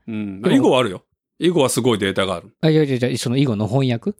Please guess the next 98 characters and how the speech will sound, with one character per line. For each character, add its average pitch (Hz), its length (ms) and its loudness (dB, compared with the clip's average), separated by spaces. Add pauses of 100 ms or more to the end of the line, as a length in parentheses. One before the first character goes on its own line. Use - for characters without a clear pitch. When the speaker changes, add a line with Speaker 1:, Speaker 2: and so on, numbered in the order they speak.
Speaker 1:
あ、 113 160 2
囲 151 80 2
碁 165 120 2
の 104 260 -4
翻 127 240 2
訳 123 160 0
と 110 80 2
か 98 100 -4
ね。 104 60 -4
Speaker 2:
う 104 60 -4
ん、 92 40 -8
そ - 0 -
う - 0 -
そ - 80 -18
う。 - 40 -16
Speaker 1:
そ 110 120 -2
う、 107 40 -10
そ 147 160 -2
う、 135 40 -2
専 180 200 2
門 196 160 4
用 196 180 4
語 135 100 2
の 123 140 4
翻 123 180 2
訳 127 180 0
み 127 100 0
た 113 80 0
い - 20 -2
な 98 60 -2
や 95 80 -8
つ - 100 -12
は、 101 400 -2 (440)
ど 139 120 2
れ 127 100 2
ぐ 107 80 2
ら 95 100 2
い - 20 0
の 95 80 0
数 98 260 -2
が、 87 260 -4 (560)
こ 90 460 -10
う、 - 40 2
与 104 160 0
え - 20 0
ら 101 100 2
れ 104 80 2
る 101 60 2
の 95 100 -2
か 87 120 -8
っ - 120 -12
て - 80 -14
い 85 60 -8
う - 20 -6
ね。 117 160 -4 (160)
で 180 100 0
も 170 100 2
ま 131 300 2 (200)
あ、 - 100 -20 (240)
た - 100 -14
く - 60 -12
さ 180 120 2
ん - 20 4
与 180 180 2
え 185 120 2
て 175 500 0 (240)
い 139 80 -12
く 202 140 -4
ん 202 60 -2
だ 107 120 -2
ろ 87 100 -8
う - 40 -10
ね。 127 120 -8 (540)
Speaker 2:
と - 100 -8
い 339 40 2
う - 20 -16
か、 170 160 0 (100)
そ 190 160 0
の、 175 400 2 (380)
究 302 240 2
極 - 260 -4
的 269 260 -4
に 262 120 2
は 127 100 2
さ、 110 240 -2
で 143 140 0
も 131 120 0
囲 196 100 2
碁 214 120 2
の 113 240 0
翻 127 320 -4
訳 120 180 -4
の 117 100 -2
話 113 260 -2
で 98 80 -10
言 90 100 -12
う 90 40 -20
と、 98 380 -2